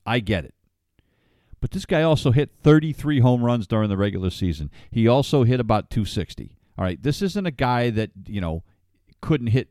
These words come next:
his way out of a wet paper bag. Okay, let's start with that. That's number one. But people are yelling, "Why didn't Alex Cora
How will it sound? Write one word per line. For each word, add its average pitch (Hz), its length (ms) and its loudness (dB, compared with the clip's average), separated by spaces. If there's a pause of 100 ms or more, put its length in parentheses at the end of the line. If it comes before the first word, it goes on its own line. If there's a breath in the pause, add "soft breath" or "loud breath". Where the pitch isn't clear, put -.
his 113 220 0
way 104 180 2
out 90 120 -4
of 87 80 -6
a 92 40 -4
wet 90 200 -4
paper 90 260 -2
bag. 71 340 -8
Okay, 98 200 -2
let's 113 180 -6
start 147 260 2
with 110 140 -2
that. 90 220 -6 (760)
That's 143 260 0
number 117 220 0
one. 78 260 -4 (2250)
But 151 160 0
people 226 300 4
are 196 60 8
yelling, 156 440 2 (200 soft breath)
"Why 160 420 4
didn't 190 360 -4
Alex 156 380 -6
Cora 127 500 0